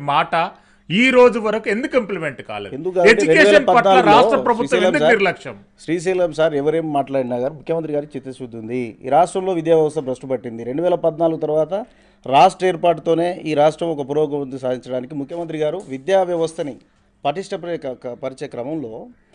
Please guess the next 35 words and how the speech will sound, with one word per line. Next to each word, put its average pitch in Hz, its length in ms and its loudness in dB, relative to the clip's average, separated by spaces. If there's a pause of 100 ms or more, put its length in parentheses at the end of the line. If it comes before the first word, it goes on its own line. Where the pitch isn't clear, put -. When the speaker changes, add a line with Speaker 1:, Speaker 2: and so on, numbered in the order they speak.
(220)
Speaker 2:
కేజీ 208 260 -4
నుంచి 202 220 -10
పీజీ 185 320 -8
వరకు 165 340 -2
అని 147 140 -6
చెప్పి 143 180 -10
ఇంటిగ్రేటెడ్ 165 560 -10
హాస్టల్స్ 151 420 -14
పేరుతోటి 131 380 -14
స్టార్ట్ 139 320 -12
చేస్తూ 123 200 -12
ఉన్నారు. 110 300 -16 (480)
ఒక్కొక్కటిగా 220 480 4
మనం 202 260 4
చూస్తున్నాం, 175 360 -2
ప్రతి 160 260 -8
సంవత్సరం 165 640 -6
విద్యా 139 260 -2
వ్యవస్థలో 160 320 -4
ప్రోగ్రెస్ 131 420 -12
వస్తూ 117 200 -16
ఉన్నది. 104 300 -18 (360)
యూనివర్సిటీ 165 480 -10
విషయంలో 170 360 -10
ఇటీవలే 170 440 -8 (720)
అన్న 147 180 -4
అన్నట్టు 165 380 -4 (800)
ఒక 131 120 -14
సమీక్షా 160 400 -8
సమావేశం 156 440 -8
నడుస్తుంది. 160 540 -14 (360)
నిజంగానే 196 360 -8
ప్రైవేట్ 160 380 -6
టీచర్లు, 160 340 -10
మన 131 240 -10